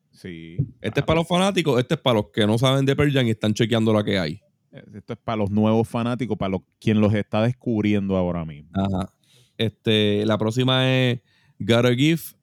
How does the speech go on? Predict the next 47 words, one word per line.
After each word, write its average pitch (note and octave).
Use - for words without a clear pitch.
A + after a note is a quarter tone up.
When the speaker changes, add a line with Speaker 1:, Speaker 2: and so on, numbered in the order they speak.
Speaker 2:
Eh, G#2
vamos A#2
a A#2
lo A2+
que A2
me G2
gusta. E2+
Las G2
guitarras G#2
acústicas A2+
y G#2+
los G#2+
pianos, G#2+
aunque G2+
solo A#2
un D3
intro C#3
bien C3
pequeño A2+
y G#2+
hacen A2
un A#2+
fingering A2+
de A2
guitarra A2
bien A2+
bonito, A#2+
pero G2
quedó G2
cabrón. G2
Luego G#2
entra A#2+
una A#2+
Speaker 1:
Sí, A#2
Speaker 2:
guitarra A#2
Speaker 1:
sí. A#2
Speaker 2:
con A2
poquita G#2+
distorsión C3
y G#2+
se G#2
siente A2
como G#2+
cada G#2
vez A#2+
el A#2
disco A#2+